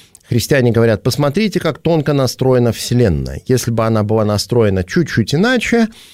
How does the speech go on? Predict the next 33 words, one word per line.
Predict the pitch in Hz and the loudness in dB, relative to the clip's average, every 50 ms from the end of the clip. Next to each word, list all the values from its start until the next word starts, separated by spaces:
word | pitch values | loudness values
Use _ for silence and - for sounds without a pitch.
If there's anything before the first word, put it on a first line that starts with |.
| - _ _ _ _ _ _ _ _ _ | -20 _ _ _ _ _ _ _ _ _
то, | - 170 190 196 196 190 180 170 156 - - | 0 2 2 4 2 2 0 0 -2 -4 -6
э, | - 131 123 123 123 123 120 117 117 113 110 - - - _ _ _ _ - - | -4 -2 0 0 0 0 0 0 0 0 -2 -4 -8 -14 _ _ _ _ -8 -2
мы, | 107 113 123 156 175 | 2 2 4 4 4
э, | 175 170 170 165 160 151 131 98 101 117 120 123 120 120 120 | 2 2 2 2 0 0 -2 -2 -4 -4 -2 0 0 0 2
нас | 131 151 143 127 | 2 0 0 0
бы | 151 175 | 0 2
не | 214 226 | 2 2
было | 165 131 117 | 2 2 2
на | 107 98 87 | 2 2 0
свете, | - - 98 85 80 - 87 92 85 73 - - - - - | -2 -2 -4 -4 -4 -2 -2 -2 -2 -2 -4 -8 -10 -8 -4
жизнь | 117 110 170 185 131 131 | 0 0 2 2 4 2
не | 131 | 2
могла | 120 117 113 120 117 107 | 2 0 0 0 -2 -2
бы | 98 98 | -2 -4
существовать, | - - 110 92 - 98 - - 117 123 131 170 175 165 | -6 -8 -10 -10 -10 -10 -8 -6 -4 -4 -2 -2 -4 -6
следовательно, | - - - 147 185 190 165 160 139 123 123 113 104 | -6 -4 -2 0 0 0 0 -2 -2 -2 -2 -4 -4
тут | - 127 120 | -4 -4 -4
разумный | 123 110 98 87 107 113 110 101 92 | -2 -2 0 0 2 2 2 0 0
творец. | - 85 82 80 71 - - - - - - | -2 -2 -4 -4 -4 -6 -10 -14 -14 -12 -10
Он, | - 82 | -8 -4
значит, | 87 92 92 - - - | -4 -4 -4 -6 -8 -12
все | - - 101 | -8 -6 -4
это | 98 92 - 90 | -4 -4 -4 -6
настроил». | 98 92 87 - - - 85 73 71 85 - _ _ _ _ - - - - - - - - - - - - | -6 -4 -6 -6 -6 -8 -8 -8 -8 -12 -20 _ _ _ _ -20 -20 -20 -20 -20 -20 -20 -20 -20 -20 -12 -6
На | - - | -2 -2
это | 208 185 185 | 0 0 0
атеисты | 170 170 170 165 143 - - 143 | 0 2 2 0 0 -2 -2 0
говорят: | 139 135 151 147 143 123 101 - - - - _ _ _ _ _ | 0 2 2 2 2 0 0 -2 -6 -20 -20 _ _ _ _ _
«Э, | - 107 113 110 110 110 113 | -4 -2 0 0 2 2 2
ну, | 131 135 | 2 2
конечно, | - 175 175 180 208 190 151 - - 110 82 67 - | 2 2 2 4 4 2 2 0 -2 -4 -4 -4 -6
если | 92 98 117 139 131 - - 127 | -4 -2 -2 0 0 0 0 0
бы, | 110 98 101 123 143 147 139 139 135 127 120 107 | 0 2 2 2 2 4 2 2 2 0 -2 -4